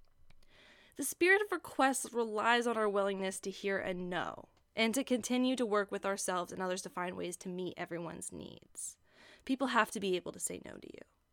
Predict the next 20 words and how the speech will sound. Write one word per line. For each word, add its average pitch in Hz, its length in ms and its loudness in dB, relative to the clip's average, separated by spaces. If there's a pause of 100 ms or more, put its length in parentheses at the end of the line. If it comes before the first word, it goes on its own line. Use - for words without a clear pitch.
(800)
Whether 269 260 6
we 285 80 6
are 285 80 6
making 320 280 6
a - 20 4
request 214 600 6
or 202 200 4
a 247 40 2
demand 185 560 0
is 202 200 -2
often 220 360 2
evident 196 440 2
by 190 100 2
a 190 100 2
response 185 720 -2
to - 140 -2
our 185 120 2
request - 520 -6
being 160 240 -4
denied. 196 580 -2